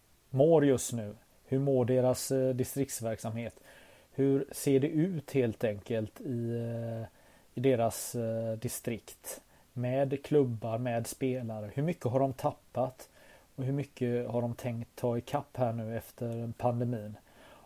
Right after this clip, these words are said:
Och, eh, ja, eh, det är en fråga som väldigt många ställer sig. Vi vet ju om att exempelvis åtta förbundsserielag på allsvenska och division ett-nivå hittills har, eh, eh,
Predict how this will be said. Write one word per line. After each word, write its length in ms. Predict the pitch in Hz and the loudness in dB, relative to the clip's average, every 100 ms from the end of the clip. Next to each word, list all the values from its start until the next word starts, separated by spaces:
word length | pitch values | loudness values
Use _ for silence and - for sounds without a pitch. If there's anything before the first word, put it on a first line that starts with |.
| _ | _
Och, 600 | 139 131 - _ - - | 4 4 2 _ -6 0
eh, 460 | 127 123 120 117 117 - - - - - - | 0 0 0 -2 -4 -10 -20 -20 -20 -20 -2
ja, 280 | 135 160 156 - | 8 8 8 -2
eh, 220 | 170 160 175 | -4 -2 -4
det 300 | 180 147 143 | -4 2 2
är 20 | |
en 80 | 139 | 4
fråga 360 | 170 151 123 | 4 6 6
som 140 | 127 131 | 4 4
väldigt 200 | 131 127 | 2 2
många 300 | 139 127 127 | 0 0 -2
ställer 320 | - 127 113 | 0 0 0
sig. 200 | - 117 | -2 2
Vi 140 | 127 | 2
vet 240 | 135 135 147 | 4 2 4
ju 60 | |
om 280 | 147 135 135 | 4 4 2
att 220 | 131 - | -4 0
exempelvis 680 | 131 - 131 123 117 117 - - | -2 0 -4 -2 -2 -2 -4 -4
åtta 440 | 156 - - 113 | -4 -4 -2 -2
förbundsserielag 920 | - 120 131 107 123 117 123 143 127 | 0 0 0 0 -4 2 2 2 2
på 280 | - 131 127 | 4 4 4
allsvenska 680 | 139 127 - - 113 - 127 | 2 0 -2 -6 -6 -2 -2
och 140 | 117 | -2
division 340 | - 113 - 127 | -2 -4 -2 -6
ett-nivå 520 | 117 117 110 131 143 - - - - | -6 -6 0 2 0 -2 -20 -18 -4
hittills 600 | 151 117 - - 160 - | 0 0 0 0 0 0
har, 720 | - 123 110 107 110 107 110 | 2 2 2 0 -4 -6 -6
eh, 60 | 107 - - - - - _ - | -10 -14 -20 -20 -20 -20 _ -12
eh, 380 | 110 107 110 | -10 -8 -10